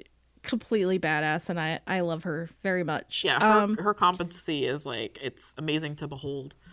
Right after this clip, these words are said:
Speaker 1: But it's a true testament to how much I hate exercise that I'm gonna go <laughs> with Arondir, but his hair is, his hand is covered in black
Speaker 2: I
Speaker 1: cow
Speaker 2: just
Speaker 1: goo.
Speaker 2: could not do that black cow goo. I'm sorry.
Speaker 1: It's very gross. <laughs>
Speaker 2: I just don't want it on me. I don't care.
Speaker 1: Mm, yeah.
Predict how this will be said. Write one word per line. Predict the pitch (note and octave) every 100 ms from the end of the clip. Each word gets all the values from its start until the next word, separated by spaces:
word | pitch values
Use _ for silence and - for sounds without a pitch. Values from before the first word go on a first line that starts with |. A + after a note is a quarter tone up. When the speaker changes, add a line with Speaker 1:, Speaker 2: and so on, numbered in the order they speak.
| - - - -
Speaker 1:
But | B3+
it's | D4 C#4+
a |
true | F4 G#4
testament | G4 F#4+ D#4 - C4+ -
to | A#3
how | A3+ A#3
much | A#3+ A#3
I | A3+
hate | G#3+ F#3 -
exercise | F3+ - A#3 - B3+ B3+ B3+ B3
that | F#3+
I'm | - -
gonna | F3 F#3
go | E3 E3 E3+
<laughs> |
with | E3+ F3 - -
Arondir, | - G3+ G3 G3 F#3 F3
but | F3
his | E3+
hair | G3+ F3
is, | E3 - - - - - -
his | C#4+
hand | D#4+ B3+
is | A3
covered | - A3 F3
in | F3+
black | - - -
Speaker 2:
I | G3
Speaker 1:
cow |
Speaker 2:
just | - -
Speaker 1:
goo. |
Speaker 2:
could | G3
not | F3+ D3+
do | D#3 C#3+
that | F3+
black | - A#2
cow | - G#2
goo. | D3+ C#3+
I'm | C#3+
sorry. | - - D3+ B2
Speaker 1:
It's | A3 B3 -
very | F3+ E3
gross. | E3 D#3 F#3+ - G#3+ -
<laughs> | -
Speaker 2:
I | - B4
just | C5 -
don't | A3+
want | B4+ G#3
it | G3
on | G#3
me. | G3+ D#3 F3+
I | F3+
don't | G3+
care. | - G3+ B3
Speaker 1:
Mm, | A#3+ - _ - -
yeah. | A3+ G#3 -